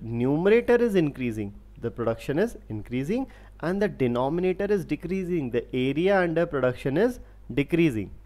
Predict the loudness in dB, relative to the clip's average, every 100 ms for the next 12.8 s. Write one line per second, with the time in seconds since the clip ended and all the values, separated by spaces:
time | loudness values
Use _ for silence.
0 | -2 0 0 -2 -20 -20 -20 -20 -2 0
1 | 2 2 0 -4 0 2 4 4 2 4
2 | 2 4 2 4 4 4 4 6 6 4
3 | 2 0 2 2 2 2 0 2 2 2
4 | 2 2 0 0 -2 0 0 2 4 2
5 | 0 -8 -20 -20 -14 4 4 6 4 2
6 | 0 0 4 4 4 0 -2 -2 0 0
7 | 2 2 2 0 -2 2 2 2 0 0
8 | -4 -10 -16 -18 -20 -20 -20 -20 -20 -20
9 | -2 0 2 2 2 2 0 0 2 2
10 | 2 -2 0 0 -2 -2 -2 -2 -6 -4
11 | -6 -4 -2 0 0 0 -2 -4 -8 -12
12 | -10 -6 -2 -2 0 2 2 -2